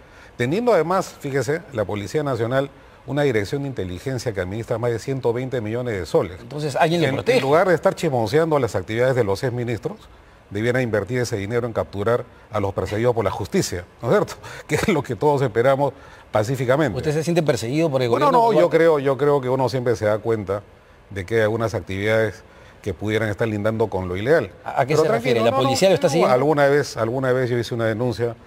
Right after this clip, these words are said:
Speaker 1: eh, que me estaban, eh, eh, filmando, pero son gajes del oficio.
Speaker 2: ¿Y se
Speaker 1: Yo cre-,
Speaker 2: mantuvo la vigilancia
Speaker 1: yo
Speaker 2: o no?
Speaker 1: creo, no lo sé, eh, pero, eh,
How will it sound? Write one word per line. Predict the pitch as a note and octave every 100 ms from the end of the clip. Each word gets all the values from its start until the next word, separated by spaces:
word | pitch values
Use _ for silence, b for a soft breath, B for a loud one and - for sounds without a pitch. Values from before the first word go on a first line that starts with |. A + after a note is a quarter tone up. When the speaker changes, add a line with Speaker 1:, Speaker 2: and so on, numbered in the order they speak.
| B B B B B
Speaker 1:
eh, | G2+ F#2 F2
que | F2
me | F2
estaban, | - G#2+ G#2+ G#2 F2+ - B B
eh, | G2 F#2 -
eh, | G2 F#2
filmando, | - B2 D3+ D#3 D#3+
pero | D#3 D3+ D#3 -
son | - G#3+
gajes | A#3 - A#3
del | F#3
oficio. | F3+ A#3+ E3+ F#2 F2+ -
Speaker 2:
¿Y |
se | A2
Speaker 1:
Yo | C3
cre-, |
Speaker 2:
mantuvo | A2+ D3+ D3+ E3
la | D#3
vigilancia | A2+ B2 F#3+ - A#3+
Speaker 1:
yo |
Speaker 2:
o | F3+
no? |
Speaker 1:
creo, | G3 G#3 G#3 G3+ G3+
no | D3 D3 E3+
lo | E3
sé, | D3 G#3 - - -
eh, | A#2+ A2+
pero, | B2 A2+ A2 G#2+ G#2+ G#2+ G2+ G2+ G#2+
eh, | G#2+ A2